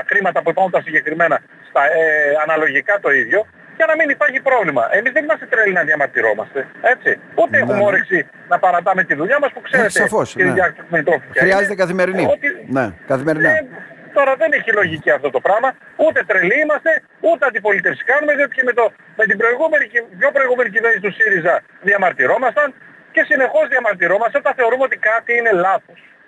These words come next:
Speaker 2: Μμμ. Μάλιστα. Άρα, τι σημαίνει αυτό;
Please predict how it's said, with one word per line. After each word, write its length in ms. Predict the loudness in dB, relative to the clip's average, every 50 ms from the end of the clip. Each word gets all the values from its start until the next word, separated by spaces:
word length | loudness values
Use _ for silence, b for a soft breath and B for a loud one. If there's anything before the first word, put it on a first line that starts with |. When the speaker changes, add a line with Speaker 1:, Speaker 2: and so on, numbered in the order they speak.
| _ -8
Speaker 2:
Μμμ. 480 | -4 -2 -2 -2 -2 0 0 -2 -2 -2 -6 -10 -20 -20 -20 -16 -6
Μάλιστα. 360 | -2 0 0 0 0 -4 -10 -18 B B B B B B B B
Άρα, 400 | 0 2 2 2 -2 -4 -8 _ -8
τι 100 | -6 -4
σημαίνει 360 | 0 0 2 2 2 2 2
αυτό; 440 | 2 2 2 0 0 0 -2 -6